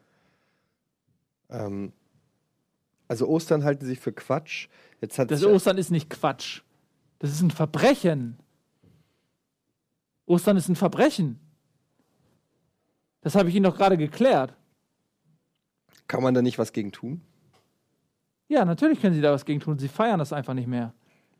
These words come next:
Speaker 2: Wie wär's denn, wenn Sie jetzt
Speaker 1: Aber
Speaker 2: nicht mehr Ostern feiern nächstes Jahr?
Speaker 1: Na, ich persönlich, ich feiere das gar nicht mehr, aber mein, mein, mein, mein Kind,
Speaker 2: Mhm.
Speaker 1: äh, ist da natürlich, das, der findet das toll.
Speaker 2: Und da haben Sie keine Verantwortung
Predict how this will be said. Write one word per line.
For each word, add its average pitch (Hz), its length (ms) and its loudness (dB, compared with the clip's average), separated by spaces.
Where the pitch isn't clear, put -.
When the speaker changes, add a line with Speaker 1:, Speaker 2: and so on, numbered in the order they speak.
Speaker 2:
Wie 165 60 0
wär's 208 180 2
denn, 208 140 0
wenn 196 120 2
Sie 208 300 0
jetzt 170 360 0
Speaker 1:
Aber - 360 -18
Speaker 2:
nicht 175 140 -2
mehr 175 100 0
Ostern 170 280 -2
feiern 143 260 -2
nächstes 131 300 -10
Jahr? 127 200 -10
Speaker 1:
Na, 113 100 -8
ich - 160 -4
persönlich, 131 380 -2
ich - 100 -14
feiere 131 220 -2
das 117 160 -4
gar 110 100 -4
nicht 113 100 -10
mehr, 95 120 -2
aber 107 100 0
mein, 107 260 -4
mein, 101 240 -6
mein, 104 480 -6
mein 101 200 -6
Kind, 151 400 -6
Speaker 2:
Mhm. 143 500 -4
Speaker 1:
äh, - 40 -16
ist - 180 -16
da 117 80 -6
natürlich, 110 400 -8
das, - 160 -12
der 113 160 -10
findet 120 240 -6
das 104 160 -6
toll. 127 220 2
Speaker 2:
Und 170 100 2
da 156 60 2
haben 175 140 4
Sie 156 120 2
keine 175 260 2
Verantwortung 147 800 -2